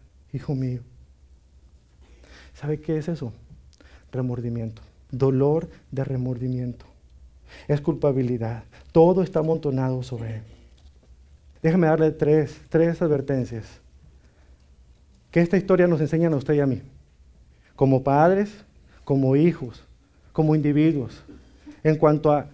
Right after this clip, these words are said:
cómo podemos tratar situaciones como esta. Una de ellas,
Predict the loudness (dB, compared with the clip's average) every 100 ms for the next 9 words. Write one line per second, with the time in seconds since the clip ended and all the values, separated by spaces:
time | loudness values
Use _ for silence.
0 | -6 0 0 4 2 2 -2 -2 0 -2
1 | -4 -14 -20 _ _ -8 -4 -4 -2 -2
2 | -4 -8 -16 -20 _ _ _ _ -6 -2
3 | 0 -2 -4 -6 0 0 0 -6 -20 -20
4 | -20 -4 0 2 2 -2